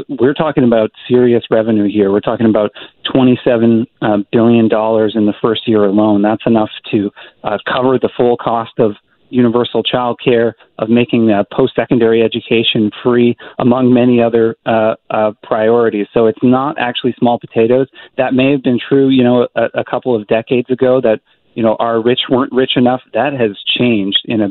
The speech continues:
big, big way. And, you know, w-, when you look at the types of revenue estimates you get on a wealth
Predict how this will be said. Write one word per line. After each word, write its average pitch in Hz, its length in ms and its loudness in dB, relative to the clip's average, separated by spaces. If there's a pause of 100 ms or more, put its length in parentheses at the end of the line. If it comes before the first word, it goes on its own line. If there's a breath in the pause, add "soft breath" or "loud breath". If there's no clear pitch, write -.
(100)
big, 120 220 0 (100)
big 110 220 0
way. 104 380 0 (340 loud breath)
And, 180 320 0
you 185 100 0
know, 160 100 0
w-, 147 220 -2
when 160 160 2
you 147 120 2
look 190 200 0
at 185 200 -2
the 139 180 0 (320)
types 143 240 -4
of 120 120 0
revenue 131 340 0
estimates 123 440 -2
you 123 120 -4
get 131 220 0
on 117 160 0
a 117 40 0
wealth 120 240 0